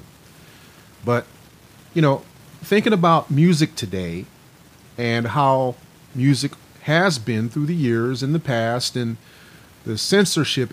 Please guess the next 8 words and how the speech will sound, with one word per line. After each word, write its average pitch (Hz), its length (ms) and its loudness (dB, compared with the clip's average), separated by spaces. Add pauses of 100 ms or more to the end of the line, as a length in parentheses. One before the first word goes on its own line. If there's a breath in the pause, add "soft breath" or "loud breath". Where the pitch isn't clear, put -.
efforts 123 680 -6 (440)
up 240 180 -6
to 240 180 2
and 208 100 4
including, 190 600 0 (160)
you 165 100 2
know, 151 80 6
recent 143 760 4